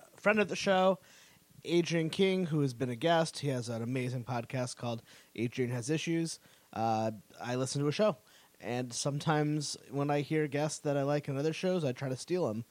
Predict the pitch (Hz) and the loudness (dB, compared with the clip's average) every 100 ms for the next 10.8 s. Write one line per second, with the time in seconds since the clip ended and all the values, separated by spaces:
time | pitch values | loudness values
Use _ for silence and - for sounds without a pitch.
0 | - - _ - 113 120 - 151 143 135 | -20 -20 _ -4 -2 -2 2 6 6 6
1 | 143 143 127 143 147 151 127 143 135 - | 6 6 4 2 2 2 2 0 -2 -2
2 | 143 123 113 143 139 - 139 139 123 - | 0 2 0 0 -2 0 -2 0 -6 -12
3 | - 139 127 127 139 151 156 151 127 110 | -6 -4 -2 -2 2 4 4 2 -4 -4
4 | 110 127 131 123 113 123 117 110 117 - | -2 0 0 -2 -4 -4 -2 -4 -6 -8
5 | - 117 117 117 - - - - - 110 | -6 -2 -2 -4 -10 -20 -20 -10 -4 -2
6 | 101 90 80 67 _ - - 127 123 135 | -2 -2 -6 -12 _ -18 -4 -4 -2 -4
7 | 120 117 160 165 170 160 _ - - - | -2 0 0 0 -2 -4 _ -20 -20 -10
8 | 110 120 120 127 127 123 98 123 123 120 | -4 -4 0 0 0 -4 -2 0 0 -2
9 | 113 139 120 151 170 170 160 - 156 127 | -2 -4 0 0 2 2 0 -4 -12 -10
10 | - 165 156 175 170 175 170 | -4 -4 0 0 2 2 2